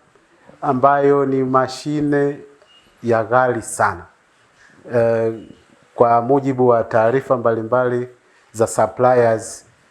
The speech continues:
uh, mashine kama hii, kama unavyoona, inagharimu kwenye, uh, milioni hamsini na tatu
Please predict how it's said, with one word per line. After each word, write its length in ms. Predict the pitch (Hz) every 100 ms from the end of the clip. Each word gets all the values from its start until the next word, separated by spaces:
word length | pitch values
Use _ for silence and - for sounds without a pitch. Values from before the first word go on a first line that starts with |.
| _ -
uh, 320 | 120 113 110 110 -
mashine 440 | 113 110 131 127 120
kama 340 | 135 131 120
hii, 420 | 123 135 123 139 -
kama 200 | 117 120
unavyoona, 560 | 120 117 117 120 117
inagharimu 680 | 107 104 107 107 110 127 120
kwenye, 400 | 113 104 107 104 - _ _ _ _ -
uh, 280 | 113 110 110
milioni 480 | 113 117 123 117
hamsini 480 | 107 120 - 143 123
na 120 | 113
tatu 420 | 107 120 113 107